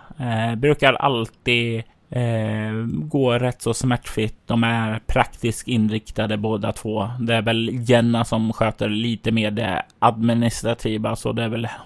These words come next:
hon som du har haft mest kontakt med. Och under din interaktion med dem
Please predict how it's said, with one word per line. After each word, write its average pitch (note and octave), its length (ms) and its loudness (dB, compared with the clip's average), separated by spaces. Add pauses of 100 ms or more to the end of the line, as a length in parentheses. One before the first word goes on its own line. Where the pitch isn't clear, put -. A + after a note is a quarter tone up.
hon B2 260 0
som A#2 200 -2
du - 60 -2
har G#2+ 120 -2
haft - 320 -4 (160)
mest - 680 0 (260)
kontakt - 520 -2
med. - 380 -4 (380)
Och B2 200 0 (960)
under C3 260 4
din A#2 440 4 (180)
interaktion A#2+ 1000 0 (180)
med B2 500 4
dem F#2+ 440 -6